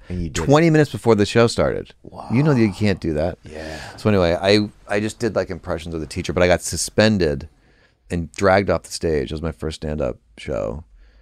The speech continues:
Speaker 2: Because I did do, like, some stand-up about,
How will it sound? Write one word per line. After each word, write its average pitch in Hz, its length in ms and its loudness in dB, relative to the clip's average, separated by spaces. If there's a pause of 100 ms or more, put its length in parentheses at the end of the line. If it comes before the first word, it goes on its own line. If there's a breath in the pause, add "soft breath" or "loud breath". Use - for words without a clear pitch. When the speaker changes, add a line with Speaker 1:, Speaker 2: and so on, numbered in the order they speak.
(260)
Speaker 2:
Because 82 180 -10
I 85 60 0
did 87 240 -6
do, 85 120 0
like, 76 160 -2
some 69 200 -12
stand-up 80 580 -10
about, 62 460 -10